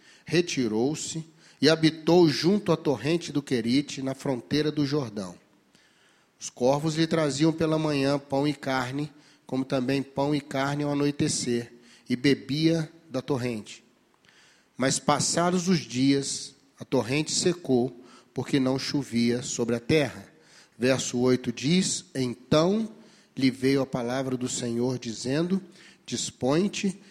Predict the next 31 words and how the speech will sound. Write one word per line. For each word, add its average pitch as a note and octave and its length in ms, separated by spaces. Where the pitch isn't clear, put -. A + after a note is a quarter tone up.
e A#2+ 60
vai A#2 280
para D#3 200
Sarepta, C3 840
que B2 120
pertence C3+ 600
a - 20
Sidom, A#2+ 540
e A#2+ 60
demora-te C#3 640
ali, C#3 420
onde B2 180
ordenei C3+ 560
a E3 60
uma D#3 120
mulher C#3+ 380
viúva B2+ 640
que - 120
te - 160
dê A2 320
comida." A#2 460
Amém? F3 380
Quando B2+ 220
a B2 40
torrente B2 540
secou, D#3+ 520
veio C#3 300
a C3 40
palavra A2+ 520
do A#2 120
Senhor. - 380